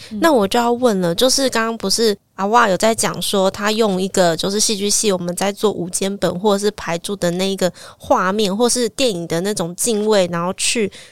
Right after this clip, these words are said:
Speaker 2: 把他想象中的画面画下来。但是那个时候你是不晓得的，等于他先不给你看，然后他先给你是文字，然后你们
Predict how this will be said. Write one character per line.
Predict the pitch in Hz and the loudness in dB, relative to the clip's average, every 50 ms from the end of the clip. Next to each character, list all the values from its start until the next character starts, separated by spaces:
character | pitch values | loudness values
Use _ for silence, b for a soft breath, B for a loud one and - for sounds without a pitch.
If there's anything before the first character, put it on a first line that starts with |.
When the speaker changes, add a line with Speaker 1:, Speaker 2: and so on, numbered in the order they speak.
| B B B | B B B
Speaker 2:
把 | - 185 | -2 -2
他 | 165 - - 202 | -2 -2 -4 -4
想 | 220 - 196 175 | -2 -2 -2 -2
象 | 190 214 214 | -2 -4 -2
中 | 220 214 | 0 0
的 | 180 | 0
画 | 185 - 214 202 196 | 0 2 0 0 2
面 | 202 196 190 | 2 0 0
画 | 190 - 220 190 190 | 0 2 0 0 0
下 | - - 208 170 | -2 -2 -2 -4
来。 | - - 123 B B B B B B | -4 -6 -8 B B B B B B
但 | - 370 339 | 0 2 2
是 | 320 - 349 302 B B B B | 2 2 0 -2 B B B B
那 | - 370 | 2 4
个 | 359 294 | 4 6
时 | 247 | 6
候 | 269 247 | 4 4
你 | 208 180 | 4 2
是 | 190 - 254 233 | 0 0 -2 -2
不 | - - 254 | 0 0 0
晓 | 233 - - - 170 170 | 2 2 2 2 0 -2
得 | - - - 78 65 | -4 -6 -6 -6 -4
的， | - - 73 - _ | -4 -6 -8 -4 _
等 | - 220 220 | 4 4 4
于 | 233 254 | 4 4
他 | 269 294 302 311 294 | 2 2 2 0 -2
先 | - - 277 277 | -2 -2 -2 -2
不 | 269 277 | -2 -2
给 | 247 220 196 | -2 -2 -2
你 | 185 - | -2 -6
看， | - - - 202 180 - | -8 -6 -4 -4 -4 -2
然 | 185 170 | -2 0
后 | 185 208 | 0 2
他 | 226 233 | 0 0
先 | - 220 208 | 0 0 0
给 | 196 185 | -2 -2
你 | 185 175 - | -4 -4 -4
是 | - 190 | -2 -2
文 | 190 185 185 - - - 180 | -2 -2 -2 -6 -6 -8 -8
字， | - 185 185 - B B B B B | -8 -8 -8 -8 B B B B B
然 | B 208 | B 0
后 | 269 | 2
你 | 302 247 | 2 2
们 | 202 190 | 0 0